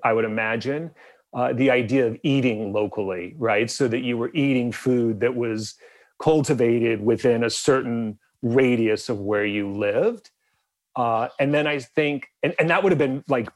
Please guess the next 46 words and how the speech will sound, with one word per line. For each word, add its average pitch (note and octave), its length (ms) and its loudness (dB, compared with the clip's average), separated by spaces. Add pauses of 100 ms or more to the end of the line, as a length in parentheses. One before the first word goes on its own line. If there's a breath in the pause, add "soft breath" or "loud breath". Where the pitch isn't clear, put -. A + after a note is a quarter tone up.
(140)
eighties, A2 640 -2
right? A2 280 2
I C3 160 4
learned C#3+ 420 2
about, A#2+ 440 0
uh, G#2+ 220 -2
food D3 320 4
movements, B2 580 0
uh, C3 200 -6
starting A#2 380 0
in A2 120 -2
the A#2+ 160 0
eighties A2+ 600 0
and A2+ 140 -4
this A#2 160 0
idea A#2 380 2
that C3+ 120 -2
you A#2 120 -4
should A2+ 180 -6
try A#2+ 220 0
to A#2 160 -4
eat B2 140 0
a A2+ 40 0
little A2 220 0
bit A2 160 -2
more G#2 260 -4
local. G2+ 560 -6 (520 loud breath)
And C#3 200 2
then D#3 400 0
what D#3+ 160 4
happened A3 460 -2
for E3+ 120 -6
me D#3+ 300 -2
is, C3 400 -2
uh, A#2+ 140 -2
while C#3 400 0
I A3+ 100 0
was F3+ 240 2
in B2+ 140 -2
college, A#2+ 880 -2 (240)
I D#3+ 320 2
actually D3+ 400 0
worked C3 260 2
at A2+ 140 -4
Buffalo D#3+ 360 2
Exchange, F#2+ 680 -6